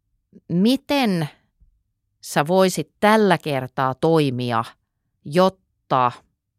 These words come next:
se fiilis olisi vähän toisenlainen? Et pohdi myös sitä, että miltä susta tuntuu sen jälkeen, kun sä uskaltaisit sanoa ei. Ja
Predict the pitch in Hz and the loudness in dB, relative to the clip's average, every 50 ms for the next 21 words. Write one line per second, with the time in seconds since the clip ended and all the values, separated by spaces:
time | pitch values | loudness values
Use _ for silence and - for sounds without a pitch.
0 | _ _ _ - - - 147 - - 190 190 190 180 156 139 - - - 139 135 | _ _ _ -14 -10 -10 -10 -4 -2 0 0 2 0 0 -2 -4 -4 -4 -4 -4
1 | - - 151 151 160 139 - 160 156 151 139 - 131 113 117 120 123 120 120 120 | -4 -4 -4 -4 -4 -4 -2 -2 0 0 -2 -2 -4 -4 -2 0 0 0 0 -2
2 | 117 120 123 - _ - 240 294 311 277 220 196 185 196 196 196 - - - 247 | -6 -8 -10 -8 _ 0 0 0 0 -2 -2 -2 -2 -2 -2 -2 -4 -4 -6 -8
3 | 247 - 269 262 185 143 - - 190 202 220 226 - 196 160 151 151 - - 147 | -6 -4 -2 -2 -2 -2 -2 -4 -4 -4 -2 -2 -4 -4 -4 -4 -6 -6 -6 -6
4 | - - 180 185 185 175 - - 143 135 131 120 - - - - - _ - - | -4 -2 -2 -2 -2 -4 -4 -4 -4 -2 -2 -4 -6 -12 -20 -20 -20 _ -6 -2
5 | - 185 185 170 160 170 220 247 262 254 226 180 - - 131 131 127 123 120 - | 0 0 0 0 -2 -2 0 0 0 0 -2 -4 -4 -6 -6 -6 -6 -6 -8 -8
6 | - 175 170 170 165 151 - - - 143 175 175 - - 143 127 117 123 117 98 | -4 -2 0 0 0 -2 -4 -4 -4 -4 -4 -6 -4 -4 -4 -4 -2 -2 -2 -4
7 | - - - - - - 131 131 131 110 101 101 - _ - 110 110 113 110 - | -4 -6 -10 -8 -4 -4 -2 -2 -2 -4 -4 -6 -8 _ -8 -6 -6 -6 -8 -12
8 | - - _ _ _ _ _ _ _ _ _ _ _ _ - - 190 226 226 233 | -16 -20 _ _ _ _ _ _ _ _ _ _ _ _ -10 -4 0 2 2 2
9 | - | 2